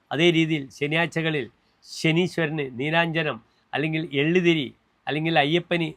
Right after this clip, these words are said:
നെയ്വിളക്ക്, ഇതൊക്കെ തന്നെ ശനീശ്വരൻ്റെ പ്രീതി ആർജിക്കുവാൻ വളരെ സഹായകരമാകുന്നു. രണ്ടിലെ രാഹുവും അഷ്ടമത്തിലെ സൂര്യനും അഞ്ചിലെ ചൊവ്വയും തമ്മിൽ ചിന്തിക്കുമ്പോൾ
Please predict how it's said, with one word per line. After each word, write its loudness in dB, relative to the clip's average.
നെയ്വിളക്ക്, 2
ഇതൊക്കെ -2
തന്നെ 0
ശനീശ്വരൻ്റെ 0
പ്രീതി 4
ആർജിക്കുവാൻ 2
വളരെ -2
സഹായകരമാകുന്നു. -4
രണ്ടിലെ 2
രാഹുവും 2
അഷ്ടമത്തിലെ 0
സൂര്യനും 0
അഞ്ചിലെ 0
ചൊവ്വയും 0
തമ്മിൽ 2
ചിന്തിക്കുമ്പോൾ -6